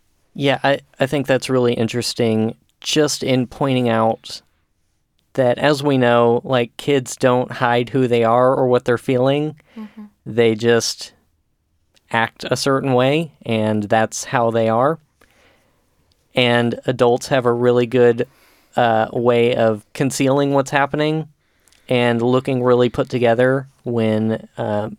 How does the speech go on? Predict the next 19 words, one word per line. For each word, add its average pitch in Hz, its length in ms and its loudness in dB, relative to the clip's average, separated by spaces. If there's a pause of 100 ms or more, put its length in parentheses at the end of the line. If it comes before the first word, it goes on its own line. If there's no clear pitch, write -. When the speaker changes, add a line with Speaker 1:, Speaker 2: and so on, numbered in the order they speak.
(160)
Speaker 1:
their 113 180 0
job 123 380 0
requires 131 580 0
it 123 500 0 (640)
or 113 720 4 (100)
their 110 640 0 (120)
communication, 131 960 -2
their 110 320 0 (140)
relationships 127 720 -2
require 135 480 0
it. 139 180 -2 (720)
Um, 110 360 0
but 120 260 2
as 123 140 0
soon 143 220 0
as 131 80 0
she 131 160 -2
gets 120 200 0
home 123 580 0